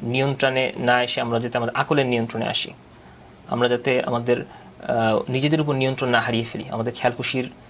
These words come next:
নিয়ন-, নিয়ন্ত্রণে না চলে যাই। যদি চলে যাই তাহলে আমরা হচ্ছে যে বিভিন্ন ধরনের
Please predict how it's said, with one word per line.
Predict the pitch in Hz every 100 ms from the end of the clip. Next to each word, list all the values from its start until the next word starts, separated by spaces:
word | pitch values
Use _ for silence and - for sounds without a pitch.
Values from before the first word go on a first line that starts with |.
| - -
নিয়ন-, | 123 120 120 - 131
নিয়ন্ত্রণে | 123 120 120
না | 110
চলে | 110 110 107
যাই। | 117 - - - - - - - - - -
যদি | 123 127
চলে | 127 131
যাই | 131 127
তাহলে | 127 123
আমরা | 117 113 117
হচ্ছে | 123 -
যে | 117
বিভিন্ন | 120 127 120
ধরনের | 120 117 117